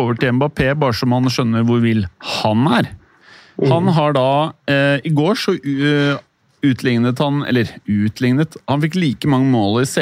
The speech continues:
Speaker 1: L som Arjen Robben, faktisk. Trettién år gammel. Nei, trettién mål. Eh, og han har mer enn, dette her er nesten utrolig.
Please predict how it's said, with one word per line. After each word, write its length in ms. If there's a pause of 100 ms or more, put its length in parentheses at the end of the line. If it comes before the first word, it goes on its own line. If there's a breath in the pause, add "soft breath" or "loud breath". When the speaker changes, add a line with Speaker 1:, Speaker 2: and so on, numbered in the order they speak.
Speaker 1:
L 100
som 160 (120)
Arjen 320
Robben, 360 (200)
faktisk. 680 (280)
Trettién 640
år 160
gammel. 320 (560 loud breath)
Nei, 160 (140)
trettién 400
mål. 260 (460 loud breath)
Eh, 640
og 140
han 120
har 80
mer 360 (120)
enn, 320 (120)
dette 220
her 140
er 140
nesten 720 (120)
utrolig. 360